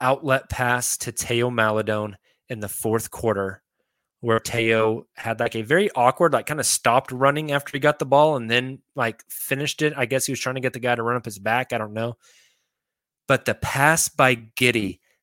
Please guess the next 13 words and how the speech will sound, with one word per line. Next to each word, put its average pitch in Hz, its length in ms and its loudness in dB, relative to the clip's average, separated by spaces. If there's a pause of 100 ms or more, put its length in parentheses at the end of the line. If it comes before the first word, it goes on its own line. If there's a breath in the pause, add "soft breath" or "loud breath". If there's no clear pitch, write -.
(100)
the 110 180 -4
spin - 680 2
he 170 260 -2
put 143 280 0
on 143 160 2
the 127 80 0
ball, 110 500 6
the 110 180 -8
English 180 440 0
he 151 80 -2
put 139 200 2
on, 117 260 6
I - 20 -20